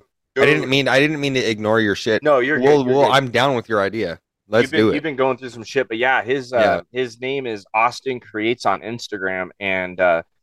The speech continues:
Speaker 2: I get these. It's kinda weird how this happened, but I, I, I'll get, like, an Instagram thing, and I'm
Speaker 1: Mm.
Speaker 2: thinking it has something to do with Sunday Night Secret Society. So I click on it on my iPhone, and next thing you know, it takes me to a fucking live video, and I'm, like, in the live video, or not in the live video, but I'm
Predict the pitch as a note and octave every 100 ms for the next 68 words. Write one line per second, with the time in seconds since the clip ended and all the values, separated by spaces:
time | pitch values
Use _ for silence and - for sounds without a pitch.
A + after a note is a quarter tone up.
0 | _ _ _ _ - A#2 B2 D#3+ F3+ F3+
1 | C#3+ B2+ - E3+ F3 A#2+ C#3 B2+ G#2 F#2+
2 | A#2 B2+ A#2+ G2 G2 G2+ G#2+ G#2 _ _
3 | - A2 A2 G#2 A2 B2 G3 F#3+ B2 G#2+
4 | F#2 E2 - G2 F#2 F#2+ A2+ G#2+ G#2+ G#2
5 | G#2+ - G#2+ A2+ G2+ G#2+ G2+ - G#2+ G#2
6 | F#2 - - - - A#2 C3+ A2 A2+ G2
7 | F#2+ - D#3 - A#2+ A2 G2+ G2 B2 D#3+
8 | - G#2+ G2+ G2+ B2 - C3 G#2+ B2+ A2
9 | A#2 A2+ A2+ G2+ G#2 - A#2+ - G2 G#2+
10 | F#2+ A#2 A#2 C#2+ C#2+ - G2+ G2 F#2 G2
11 | - A2+ G#2 G2 G2+ F2+ B2+ A2+ - A2+
12 | A#2 - B2 G#2 F#2+ F2+ F#2 F#2+ F#2 F2+